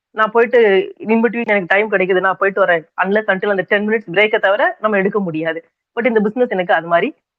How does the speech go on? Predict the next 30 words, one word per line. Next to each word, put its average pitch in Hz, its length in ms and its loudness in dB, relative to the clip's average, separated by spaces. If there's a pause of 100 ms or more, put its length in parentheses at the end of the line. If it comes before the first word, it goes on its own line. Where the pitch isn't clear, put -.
கிடையாது. 175 320 0
இதை 254 160 0
வந்து 277 240 -2
நான் 269 120 -2
ஒரு 214 300 2
லாங் 196 560 0
டெர்ம், 247 300 0 (140)
ஆ, 175 500 2 (160)
கோலா 214 240 2
நான் 202 160 -2
பாக்குறேங்க. 165 460 -2 (200)
இன்னைக்கு 220 340 0
ஷார்ட் 226 380 -2
டெர்மா, 240 300 2 (480)
ஆ, 185 140 4
இன்னைக்கு 226 520 2
இது 220 180 -4
பிசினஸ், 247 360 0
அதை 190 160 0
தான் 254 80 4
நான் 240 140 0
திரும்பவும் 240 340 2
சொல்றேன். 202 400 0
எந்த 240 340 2
பிசினஸுமே 233 540 0
நம்ம 247 180 2
பிசினஸ் 220 440 0
பண்றப்ப 196 420 0 (400)
ஃபர்ஸ்ட் 214 300 -4
இயர், 262 140 2